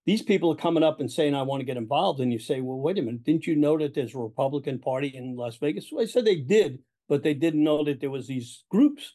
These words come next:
and these county committees and executive committees. So I got the bright idea that let's have a booth at our next event. So Clay Clark's event in Miami, which I talked,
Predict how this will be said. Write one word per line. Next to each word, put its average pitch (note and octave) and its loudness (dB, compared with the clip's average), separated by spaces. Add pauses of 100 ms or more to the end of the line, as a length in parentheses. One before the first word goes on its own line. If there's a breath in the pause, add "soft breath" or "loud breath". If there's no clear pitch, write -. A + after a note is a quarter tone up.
(360)
and C#3 4
these C#3 0
county F3+ 0
committees C#3 -2
and A2+ -12
executive D#3 -2
committees. B2+ -6 (280)
So - 0
I F3+ 4
got A3 2
the G3+ 2
bright E3 4
idea C3+ 0 (400)
that C#3 2 (280)
let's F#3 0
have D3+ 2 (160)
a B2+ -4
booth C#3+ 0 (460)
at C#3+ 2
our C#3+ 0
next C#3 -2
event. A#2+ -6
So B2 -4
Clay E3 2
Clark's D#3 2
event C3+ -2
in B2+ -2
Miami, B2+ 0
which B2+ -8
I A2+ -4
talked, B2+ -4